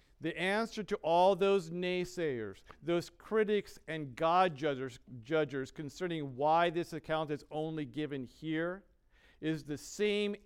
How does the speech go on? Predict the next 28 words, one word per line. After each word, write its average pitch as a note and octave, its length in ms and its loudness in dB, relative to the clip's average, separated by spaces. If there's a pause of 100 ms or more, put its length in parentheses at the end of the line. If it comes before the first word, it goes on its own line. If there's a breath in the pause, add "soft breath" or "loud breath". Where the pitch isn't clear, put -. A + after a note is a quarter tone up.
answer F3 600 -4
as D3 180 -2
to E3 120 -4
why D#3+ 520 4
we E3 220 -2
should E3 280 -6
believe D3+ 500 -4
that C3+ 160 -4
Jonah D#3 460 0
was D3 640 4
swallowed D3 600 2
by C3+ 160 -2
a B2+ 120 -2
great C3+ 440 -4 (240)
fish, - 560 -4 (540 soft breath)
and D#3+ 140 -2
that G3+ 140 2
there G#3 160 2
was F#3+ 580 6
a D#3+ 80 2
worldwide C#3+ 800 0
flood, A#2+ 420 -2 (340 soft breath)
and E3+ 120 -4
that F3 140 -2
there F#3+ 180 4
was G3 720 4
a D#3 100 0
Goliath, D3 760 0